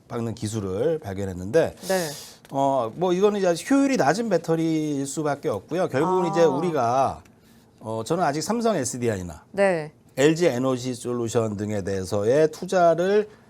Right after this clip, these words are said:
Speaker 1: 아직은 망설이고 있습니다.
Speaker 2: 왜죠? 그것도 궁금해요.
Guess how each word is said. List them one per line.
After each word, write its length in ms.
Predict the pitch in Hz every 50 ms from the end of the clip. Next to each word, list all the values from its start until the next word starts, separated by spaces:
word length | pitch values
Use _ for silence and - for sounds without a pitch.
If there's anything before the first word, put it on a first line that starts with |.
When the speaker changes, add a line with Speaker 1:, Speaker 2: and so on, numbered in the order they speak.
| - - _ _ - - _
Speaker 1:
아직은 480 | - - - 139 147 - 220 233 226 208
망설이고 480 | 135 107 113 113 101 110 98 92 82 80
있습니다. 320 | 80 - - 82 82 - - - - _ -
Speaker 2:
왜죠? 460 | - 226 233 240 233 220 240 262 285 277
그것도 280 | - 269 277 294 - 254
궁금해요. 560 | 226 - 185 180 170 175 170 160 151 147 147